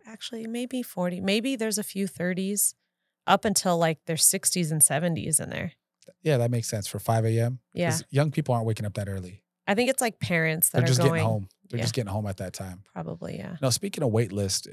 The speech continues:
Speaker 2: do we have a wait list for that, uh, Peloton at home?
Speaker 1: Oh, that one that we were supposed to both get on?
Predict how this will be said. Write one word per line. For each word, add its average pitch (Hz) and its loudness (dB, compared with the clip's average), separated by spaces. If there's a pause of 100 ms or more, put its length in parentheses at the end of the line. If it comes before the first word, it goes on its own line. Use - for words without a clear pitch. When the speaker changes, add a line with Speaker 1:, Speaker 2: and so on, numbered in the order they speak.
(140)
Speaker 2:
do 127 -4
we 156 4
have 170 2
a 151 4
wait 110 2
list 123 0
for 107 -2
that, 101 0
uh, 90 -6 (120)
Peloton 117 2
at 117 0
home? 127 0 (180)
Speaker 1:
Oh, 247 10
that 254 10
one 220 6
that 214 6
we 214 4
were 214 6
supposed 208 4
to 208 2
both 190 4
get 196 4
on? 202 2